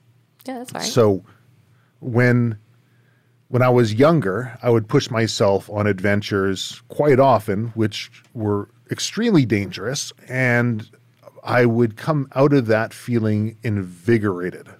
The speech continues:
Speaker 2: And I would tell others, I said, "You never feel truly alive until you've reached a point where that, that threshold between possible life and possible death is, is razor thin."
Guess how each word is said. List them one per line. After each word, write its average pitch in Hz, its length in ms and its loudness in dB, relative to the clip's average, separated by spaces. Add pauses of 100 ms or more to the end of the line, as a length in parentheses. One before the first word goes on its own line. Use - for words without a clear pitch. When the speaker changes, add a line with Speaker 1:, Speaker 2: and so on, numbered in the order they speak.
(300)
Speaker 2:
And 104 240 0
I 107 140 2
would 113 180 0 (220)
tell 113 240 2
others, 92 320 -4
I 113 60 -4
said, 107 220 -4 (340)
"You 127 120 0
never 160 260 2
feel 120 420 0
truly 120 760 0 (380)
alive 107 640 0
until 107 320 0
you've 95 360 -4 (680)
reached 120 260 2
a 110 60 0
point 101 460 -4 (640)
where 107 460 2 (420)
that, 107 440 2 (340)
that 117 140 0
threshold 120 580 2
between 104 580 0
possible 104 520 0
life 110 260 2
and 107 100 0
possible - 480 -4
death 104 400 0
is, 107 260 -2
is 101 300 -2
razor 104 600 0 (380)
thin." - 420 -4